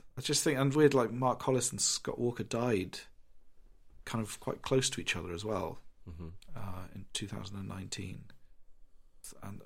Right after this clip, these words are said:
Speaker 1: around the time my dad died as well, so it's, it's, it's kind of all linked in my mind a bit, you know. <laughs>
Speaker 2: Right.
Speaker 1: Um, but yeah, I just think Farmer in the City is just something so, it's just so beautiful, so enigmatic.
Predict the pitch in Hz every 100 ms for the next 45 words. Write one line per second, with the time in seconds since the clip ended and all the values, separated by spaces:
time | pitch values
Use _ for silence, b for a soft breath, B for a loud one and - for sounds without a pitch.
0 | - 117 117 104 - 110 101 101 117 110
1 | 90 87 92 117 104 82 - - - -
2 | - - 143 143 151 143 139 120 135 131
3 | - - - - - 113 110 107 107 104
4 | 110 107 101 101 - 85 - 104 107 -
5 | 147 - - - 85 78 B B B -
6 | - 107 107 101 101 - - - - -
7 | B B B - - - - 131 127 131
8 | 120 123 - 117 101 - 117 104 104 95
9 | - 107 - 95 90 - 90 - - -
10 | - 110 104 98 - - 113 104 104 -
11 | - - - - - 101 127 123 113 110
12 | - 101 92 - 120 113 107 107 104 104
13 | 101 - 98 - -